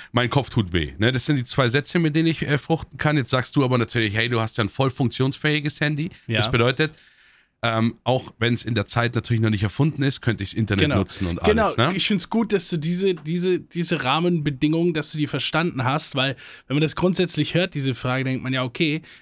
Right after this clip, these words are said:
Speaker 2: das ist eine Trap, weil da stehen keine Funkmasten und so, es gibt kein
Speaker 1: Genau,
Speaker 2: Internet.
Speaker 1: nee, nee, das
Speaker 2: Aber
Speaker 1: hab ich schon durchblickt, ja.
Speaker 2: imaginär gibt es auf diesem Phone trotzdem Internet und alles.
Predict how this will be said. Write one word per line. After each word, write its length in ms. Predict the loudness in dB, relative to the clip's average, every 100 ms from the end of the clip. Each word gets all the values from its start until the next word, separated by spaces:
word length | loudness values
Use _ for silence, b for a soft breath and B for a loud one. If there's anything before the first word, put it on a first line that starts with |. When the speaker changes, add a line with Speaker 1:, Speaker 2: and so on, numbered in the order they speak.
| _
Speaker 2:
das 160 | -4
ist 120 | -2 0
eine 200 | -2 -2
Trap, 420 | -2 0 0 -4 -2
weil 220 | -2 0
da 240 | -2 -2
stehen 260 | 0 0 0
keine 240 | 0 0
Funkmasten 500 | 0 -2 -2 -6 -4
und 80 | -2
so, 80 | 0
es 40 |
gibt 200 | 0 2 2
kein 80 |
Speaker 1:
Genau, 200 | 2 2
Speaker 2:
Internet. 240 | 2 2 0
Speaker 1:
nee, 140 | -4
nee, 240 | 0 0 0
das 160 | 0
Speaker 2:
Aber 100 | 2
Speaker 1:
hab 60 | 2
ich 100 | 2
schon 180 | 2 2
durchblickt, 560 | 0 0 0 0 _
ja. 140 | 0 4
Speaker 2:
imaginär 600 | 2 2 2 2 2 0
gibt 240 | -2 -4
es 160 | -2 -4
auf 220 | -2 -4
diesem 360 | -4 0 0 -2
Phone 300 | -2 0 0
trotzdem 320 | -2 -2 -2
Internet 440 | -2 0 0 -2
und 100 | -6
alles. 380 | -8 -8 -10 -14